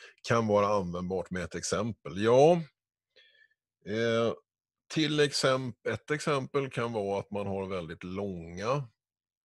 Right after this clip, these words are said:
originalnycklar. Eh, namn på länder, det kan vara jobbigt att prata om, eh, den stora islamiska republiken Libyen,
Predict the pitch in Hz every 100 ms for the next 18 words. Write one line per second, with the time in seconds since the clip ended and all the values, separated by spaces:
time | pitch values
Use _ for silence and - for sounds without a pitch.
0 | _ - 104 107 107 98 87 90 - 104
1 | 135 139 _ _ _ _ _ _ _ -
2 | 98 98 92 82 - 101 107 107 107 98
3 | 104 104 - 110 101 92 117 127 123 107
4 | 104 107 104 104 95 90 87 - - 92
5 | - 90 90 85 87 _ _ _ - _
6 | _ _ 82 82 76 73 _ 92 85 92
7 | 98 - 110 95 95 104 - 92 92 92
8 | - 90 92 95 90 95 - 90 90 85
9 | 95 117 135 151 170